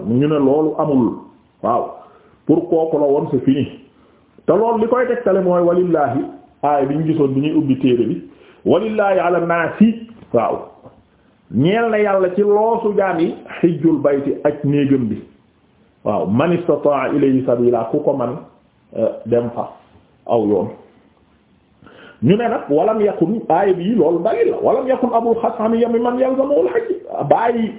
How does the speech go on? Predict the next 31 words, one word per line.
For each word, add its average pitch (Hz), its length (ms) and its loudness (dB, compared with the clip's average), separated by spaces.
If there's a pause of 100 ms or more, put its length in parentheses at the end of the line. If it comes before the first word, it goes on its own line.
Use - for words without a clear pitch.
(140)
ndaw 175 340 2
si 156 240 -4 (380)
bokkul 180 380 2
ci 160 60 -6
ñi 185 60 2
nga 185 120 2
xam 147 180 -2
ne 139 120 0
aj 147 200 0
daa 143 160 4
waroon 131 280 0
ci 113 60 -4
moom. 98 200 0 (640)
Lama 233 380 2
lam 202 180 0
yastati 185 320 -2 (100)
ilayhi 202 220 0
sabila, 339 280 2 (120)
parce - 240 -2
que 254 60 4
manu, 240 220 0 (120)
amul 330 280 2
yoon 247 200 2
mu 240 160 0
fa 220 120 0
demee, 185 260 -4
mooy 220 160 4
manu 262 260 0
la 247 80 0
dem. - 140 -4 (960)
Moom, 220 340 4